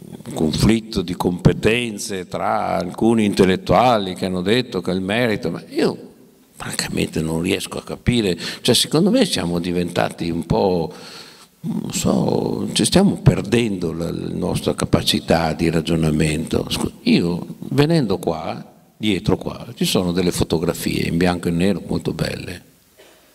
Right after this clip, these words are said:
di persone che sono venute su questo palcoscenico a suonare, precisamente jazz.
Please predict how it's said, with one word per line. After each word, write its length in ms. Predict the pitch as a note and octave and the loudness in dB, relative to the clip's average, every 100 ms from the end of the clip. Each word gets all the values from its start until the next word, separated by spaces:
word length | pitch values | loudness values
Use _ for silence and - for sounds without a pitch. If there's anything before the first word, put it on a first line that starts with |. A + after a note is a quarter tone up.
| _ _ _ _ _ _ _ _ | _ _ _ _ _ _ _ _
di 220 | F3 D3+ | 2 4
persone 580 | - A#3 - G#2+ G2 A2 | 4 4 4 4 2 0
che 100 | - | -2
sono 400 | - C#3 A2 - | 2 4 2 2
venute 440 | A2+ D#3+ G#3 - | 6 8 8 4
su 180 | G2 - | 0 0
questo 380 | - F#2 - E2 | 2 2 2 0
palcoscenico 1000 | F2 E2+ - F2+ F2+ D2 D#2+ E2 G#2+ - | 0 -2 -2 0 0 0 -4 0 0 2
a 140 | - | 0
suonare, 720 | G2+ G2+ D#2 C#2 - D2 - - - - - _ _ _ _ _ _ _ _ _ _ _ _ | 2 4 4 0 -2 -4 -6 -12 -20 -20 -20 _ _ _ _ _ _ _ _ _ _ _ _
precisamente 920 | - A#2 D#3 C#3 A2+ E2+ D#2+ - - - | 2 4 4 0 -2 -4 -10 -12 -14 -16
jazz. 560 | D#2 - - - - | -8 -6 -2 -2 0